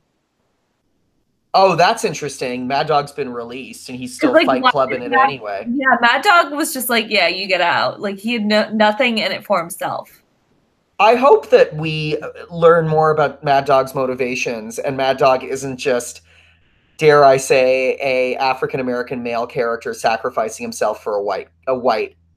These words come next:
Speaker 1: uh, per-, you know, a white portraying
Speaker 2: Yeah.
Speaker 1: character. You know what
Speaker 2: Yeah.
Speaker 1: I mean?
Speaker 2: Yeah.
Speaker 1: Yeah. Yeah, because it could be that, but I think this show's smarter than that.
Speaker 2: Yeah, I think
Speaker 1: But,
Speaker 2: they are.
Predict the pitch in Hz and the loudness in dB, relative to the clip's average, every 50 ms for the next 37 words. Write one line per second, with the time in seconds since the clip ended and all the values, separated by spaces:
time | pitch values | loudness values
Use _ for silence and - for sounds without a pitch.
0 | _ - 127 120 110 104 101 101 98 98 92 - _ _ - 156 135 131 - - | _ -4 0 0 0 2 0 0 -2 -2 -4 -6 _ _ -2 -2 -2 -2 -4 -10
1 | 143 139 131 120 117 117 123 127 123 131 123 120 117 - _ _ - _ _ _ | -8 -4 -2 0 0 0 0 0 2 2 0 0 0 -4 _ _ -20 _ _ _
2 | _ - 143 131 - - 131 117 113 110 107 - - 127 87 87 87 80 - - | _ -4 -4 -4 -2 0 -2 0 0 -2 -4 -4 -4 -6 -6 -6 -6 -8 -12 -14
3 | - 85 - - _ _ _ _ _ _ - 240 147 147 147 - - - 254 - | -16 -16 -16 -18 _ _ _ _ _ _ -4 -2 2 4 6 6 6 4 4 0
4 | - - - - _ _ _ _ _ _ - 220 214 208 208 202 196 196 180 160 | -6 -6 -8 -12 _ _ _ _ _ _ -6 -2 0 2 2 4 4 4 4 4
5 | 135 113 104 - - - _ _ _ _ _ _ _ - 190 214 180 - - - | 4 2 0 -4 -8 -10 _ _ _ _ _ _ _ -2 0 2 4 4 2 2
6 | 196 214 240 208 190 202 - 220 214 - - 269 277 185 185 233 247 247 - 147 | 0 -2 -2 0 -2 -2 0 -2 0 2 2 0 2 2 0 -2 0 2 2 4
7 | 143 135 131 135 - - 175 160 - - - 170 - - 185 - 175 151 - - | 4 4 2 0 2 2 2 4 4 4 2 2 0 -2 -4 -4 -8 -6 -2 0
8 | 165 156 151 - - 165 151 151 143 131 123 113 110 98 98 98 90 - - _ | 2 2 0 0 -2 -2 -2 0 0 -2 -4 -6 -8 -8 -8 -8 -8 -10 -12 _
9 | _ _ _ _ _ _ _ _ _ _ - 226 233 240 233 226 220 220 175 165 | _ _ _ _ _ _ _ _ _ _ -6 -2 2 2 2 2 4 4 4 4
10 | 180 175 165 | 4 4 0